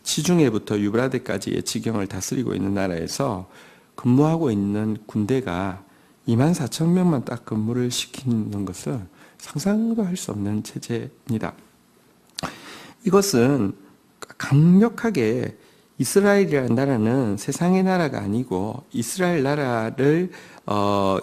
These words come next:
그, 이렇게 지키는 최고의 무기는 여호와의, 여호와이시며 또 여호와께서 이스라엘 지키는 최고의 방법은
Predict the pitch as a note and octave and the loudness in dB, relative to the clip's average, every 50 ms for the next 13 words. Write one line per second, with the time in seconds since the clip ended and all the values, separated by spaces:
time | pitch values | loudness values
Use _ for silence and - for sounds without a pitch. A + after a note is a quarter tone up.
0 | - - - - A2+ G#2+ G2+ G2 G2 - - - - - - - - - - - | -4 -8 -4 0 0 2 2 2 0 0 -2 -6 -14 -14 -10 -6 -6 -6 -4 0
1 | - D#3 C3 A#2 G#2+ - - - - D3+ C#3+ D#3+ F3 F3+ F#3 D#3+ B2+ G#2 G#2 A2 | 2 2 4 4 2 0 -4 -4 -4 -2 0 2 2 4 4 2 0 0 0 0
2 | G#2+ B2 A#2 A2+ G#2 F#2 G2 - - - - - _ _ _ - A2 A#2 C3+ D#3 | 0 2 2 2 0 0 -2 -6 -12 -20 -20 -20 _ _ _ -2 0 2 4 4
3 | E3 D#3+ C#3 B2 A#2 A2+ A2 A2 A2 A2 A2+ - - - - - A#2 A#2+ C#3 E3 | 4 4 4 4 4 6 4 4 2 0 -4 -8 -14 -12 -4 0 2 4 4 4
4 | F3 E3 A#2+ G#2 F#2+ - - - A2+ G2+ F#2 G2+ A2+ A2+ F#2+ - - - - - | 4 4 2 2 0 -2 -2 -2 0 0 0 0 0 -2 -4 -6 -12 -20 -20 -20
5 | - - _ - A2+ G#2+ G#2+ A#2 C3+ D#3 E3+ D#3 - - C3+ - - B2 A2+ A2 | -20 -20 _ -6 -4 0 2 4 4 6 4 4 2 -2 -4 -2 -2 -2 -2 -2
6 | - D3+ D#3+ D3+ C#3+ C3+ C3 C3 - - - - - - C3+ B2 A2+ A2 G#2+ - | -2 -2 0 0 2 0 0 -2 -4 -8 -10 -4 0 2 2 2 2 0 -2 -4
7 | - C3+ B2+ C3 C#3 D3 D3 C#3+ C#3 C#3 E3+ F3 - B2 G#2 A2 G#2+ A#2+ A2 - | -4 -4 0 0 2 2 0 0 0 0 0 0 -2 -2 -2 -2 -2 -2 -2 -4